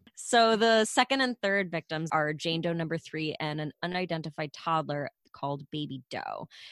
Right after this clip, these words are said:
Jane Doe number three is dubbed Peaches by police investigators, and her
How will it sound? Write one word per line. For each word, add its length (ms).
Jane 240
Doe 160
number 220
three 340
is 140
dubbed 280
Peaches 460
by 140
police 320
investigators, 800
and 80
her 160